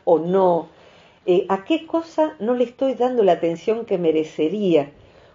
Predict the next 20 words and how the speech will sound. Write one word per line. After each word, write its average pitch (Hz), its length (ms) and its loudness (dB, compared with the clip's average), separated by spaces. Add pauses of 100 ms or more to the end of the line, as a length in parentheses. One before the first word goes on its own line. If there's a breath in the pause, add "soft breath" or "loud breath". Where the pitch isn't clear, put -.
porque, 190 680 2
eh, 170 240 -4
la 185 180 0
muerte 214 580 0
o 165 40 4
la 151 160 0
posibilidad 156 800 -2
de 185 100 4
muerte 170 480 0
o 156 60 2
de 151 60 -2
incapacidades 160 1080 0 (540 loud breath)
es 294 120 0
buena 165 280 0
consejera 151 640 -4
también. 143 600 -8 (460 soft breath)
Entonces, 170 680 0
eh, 165 200 -4
creo 247 380 2
que, 269 400 -4